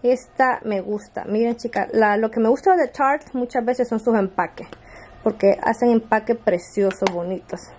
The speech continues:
hermosos. Y sí te dan ganas de arreglarte. Entonces, sí, aquí tengo todo lo que es Tarte, chica. Todo lo que es Tarte. Ay, Dios. Tarte y, este, lo que es sombras en esa marca, pues.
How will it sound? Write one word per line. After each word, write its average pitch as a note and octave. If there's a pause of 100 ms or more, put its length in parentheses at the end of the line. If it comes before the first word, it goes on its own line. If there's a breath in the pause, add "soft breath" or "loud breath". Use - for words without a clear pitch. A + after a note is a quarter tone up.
(360)
hermosos. G3 (520 loud breath)
Y C4
sí -
te B3+
dan A#3
ganas A3+
de A3+
arreglarte. G3
Entonces, A#3+
sí, A#3
aquí G#3+
tengo D#4+
todo D4
lo D4
que C#4+
es -
Tarte, D#4
chica. D#4
Todo C4+
lo C4+
que C4+
es A#3+
Tarte. D4 (1080 soft breath)
Ay, A3
Dios. - (100)
Tarte C#4+
y, D4
este, A3
lo G#3
que A3
es A3
sombras A3+
en G#3
esa G#3
marca, F3+
pues. -